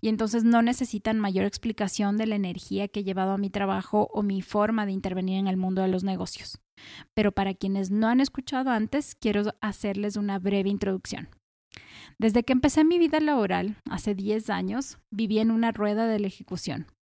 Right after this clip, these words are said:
Una rueda de cómo crezco yo más y cómo me destaco para seguir cosechando éxitos o para seguir avanzando hacia donde yo tenía planeado.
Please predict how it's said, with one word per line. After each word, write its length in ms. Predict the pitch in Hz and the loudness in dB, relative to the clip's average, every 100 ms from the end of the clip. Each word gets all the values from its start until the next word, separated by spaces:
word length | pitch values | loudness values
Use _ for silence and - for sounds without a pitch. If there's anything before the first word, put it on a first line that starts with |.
| - - 175 | -18 -16 -8
Una 260 | 214 233 269 | 0 4 4
rueda 440 | - 208 196 226 | 2 -2 0 0
de 140 | 240 202 | -2 -2
cómo 300 | 208 208 220 | -2 -2 -2
crezco 420 | 202 196 - 185 | -2 -4 -4 -6
yo 360 | 170 - 233 294 | -6 -2 0 2
más 520 | 254 175 226 254 - | 2 0 -4 -6 -8
y 120 | 226 | -8
cómo 260 | - 214 226 | -6 -2 0
me 160 | 240 208 | 0 -2
destaco 680 | 196 - - 254 - 202 | -4 -4 -4 -4 -2 -2
para 260 | 208 202 190 | 0 -4 -4
seguir 480 | - 190 185 233 262 | -4 -4 -2 -4 -2
cosechando 600 | 285 - 262 220 208 208 | -4 -4 -2 -2 0 2
éxitos 680 | 190 - 208 - 196 196 - | 0 -2 -4 -2 -2 -4 -6
o 120 | 214 | -8
para 260 | 202 190 180 | -6 -6 -6
seguir 440 | - 196 196 196 | -4 -2 -2 -2
avanzando 680 | 226 226 226 202 185 185 190 | -2 -4 -2 -2 -2 -2 -2
hacia 340 | - 196 - 185 | -4 -6 -4 -4
donde 380 | 185 185 185 - _ _ | -2 0 -2 -4 _ _
yo 400 | - 180 220 247 | -16 -2 2 2
tenía 340 | - 185 180 175 | 0 -4 -4 -6
planeado. 480 | - - - - | -8 -10 -12 -16